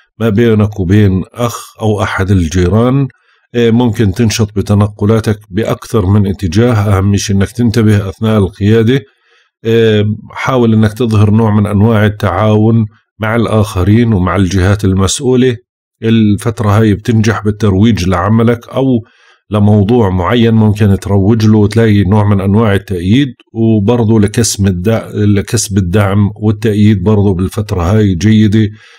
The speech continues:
ودعم بعض الأشخاص لإلك. أهم إشي إنك ما تهمل واجباتك، خصوصًا البيتية وال-، والأمور العائلية أو أمور الأقارب تحديدًا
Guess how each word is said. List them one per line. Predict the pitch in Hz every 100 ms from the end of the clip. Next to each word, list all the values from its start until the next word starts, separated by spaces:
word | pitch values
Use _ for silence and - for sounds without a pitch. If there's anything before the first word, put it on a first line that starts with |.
| _ _
ودعم | 98 104 113 101 98
بعض | 98 95
الأشخاص | 98 95 - 110 101 -
لإلك. | 117 123 95 110 _ _ _ _ -
أهم | 104 113 110 107
إشي | 107 -
إنك | 104 101
ما | 104
تهمل | 104 107 95 95
واجباتك، | 95 98 85 90 120 113 135 135 _ _ _
خصوصًا | - 110 107 117 107
البيتية | 101 95 92 92 - 123 120 117 117
وال-، | 98 95 95 95 98 95 92
والأمور | 87 90 98 87 107 110
العائلية | 95 78 92 95 95 92 127 123 120
أو | - 98 87
أمور | 92 104 95
الأقارب | 87 87 - - 123 127 117 104
تحديدًا | 92 - 107 131 127 123